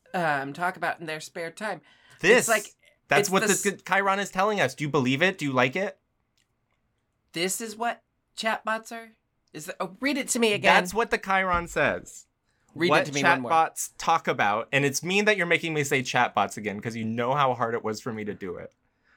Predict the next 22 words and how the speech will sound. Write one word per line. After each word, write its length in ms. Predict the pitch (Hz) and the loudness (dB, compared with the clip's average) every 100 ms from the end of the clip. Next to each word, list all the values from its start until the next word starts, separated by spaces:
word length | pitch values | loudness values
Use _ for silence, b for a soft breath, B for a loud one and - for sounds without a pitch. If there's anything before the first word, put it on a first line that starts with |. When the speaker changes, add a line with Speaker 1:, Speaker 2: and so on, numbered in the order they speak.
| _ | _
Speaker 2:
What 300 | 117 147 175 _ _ | 0 2 0 _ _
chatbots 800 | - 175 175 - 147 147 - - _ | 2 2 2 2 0 0 -2 -14 _
talk 300 | - - 190 | 0 2 4
about 400 | 156 117 98 104 _ - | 2 0 0 0 _ -4
in 200 | 135 131 | 0 2
their 160 | 139 139 | 4 2
free 260 | 139 139 127 | 2 -2 0
time 520 | 131 107 92 - 123 - | 0 0 -2 -10 -10 2
is 240 | 131 123 | 2 2
this 160 | 123 120 | 0 0
show. 400 | - - 104 - 120 | 2 0 0 -2 -4
That 180 | 117 110 | 0 2
is 100 | 110 | 0
what 100 | 110 | -2
it's 140 | 107 | -2
implying. 500 | 113 98 92 - - - _ _ _ _ _ | -6 -6 -8 -8 -18 -20 _ _ _ _ _
Speaker 1:
Ugh, 220 | 165 170 B B B B _ 131 | -10 -10 B B B B _ -18
no. 400 | 120 92 - _ _ _ _ _ _ _ _ _ - | -18 -18 -20 _ _ _ _ _ _ _ _ _ -10
Speaker 2:
You 100 | 123 | -2
don't 160 | 123 120 | 0 2
like 220 | 117 113 | 2 0
it? 160 | 139 | -2